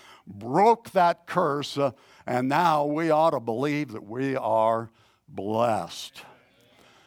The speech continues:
We're not blessed because we're so good. We're blessed because he's so good.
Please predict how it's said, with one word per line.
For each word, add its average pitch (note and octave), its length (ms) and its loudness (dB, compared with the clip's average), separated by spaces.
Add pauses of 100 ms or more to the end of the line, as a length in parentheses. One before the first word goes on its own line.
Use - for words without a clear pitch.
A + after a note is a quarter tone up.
(160)
We're A2+ 140 -6
not E3 340 2
blessed E3 500 4
because C#3 380 -2
we're D#3 280 -2
so F3+ 280 -2
good. E3+ 560 0 (420)
We're B2+ 160 -8
blessed D#3 560 0
because F3 480 0 (240)
he's E3+ 300 -2
so C3+ 300 -4
good. G#2 400 -6